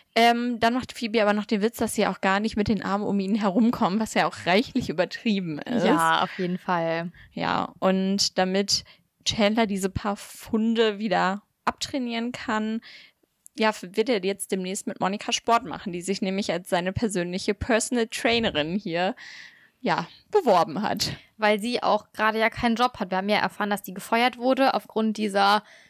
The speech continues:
Speaker 2: ja, etwas heikligen Situation, weil sie von dem Fleischlieferanten ihres letzten Jobs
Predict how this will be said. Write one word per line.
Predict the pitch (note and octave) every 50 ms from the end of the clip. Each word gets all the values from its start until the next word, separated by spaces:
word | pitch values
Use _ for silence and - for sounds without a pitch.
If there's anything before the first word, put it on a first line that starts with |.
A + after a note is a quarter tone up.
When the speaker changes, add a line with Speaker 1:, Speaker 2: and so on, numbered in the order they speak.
| _ _ _ _ _
Speaker 2:
ja, | - G3 G3 G#3 A3+ A#3 A#3 A3 G#3+ - -
etwas | B3 G#3+ - A3+ A3+ - - -
heikligen | A3+ A#3 B3 - B3+ B3+ B3 B3
Situation, | G#3+ A3+ A#3+ - - A#3+ A3+ G#3+ G#3 - - - A#3 A#3+ B3+ C4 B3+ A#3+ G#3+
weil | G#3 G#3 G#3+ G#3+ G3+
sie | - A3 A3 -
von | - - A3+ A3 A3 G#3+ G#3
dem | G#3 G3 G3 G3 G3 F#3+ G3+ -
Fleischlieferanten | - G#3 A3+ B3+ - - C#4 C4 - B3 G#3+ A3 A3 A3 A3+ A3+ A#3 -
ihres | - A3 G#3+ G#3+ G3+ -
letzten | A3 A#3 - - - C#4+ B3
Jobs | - A3 G#3+ - - - -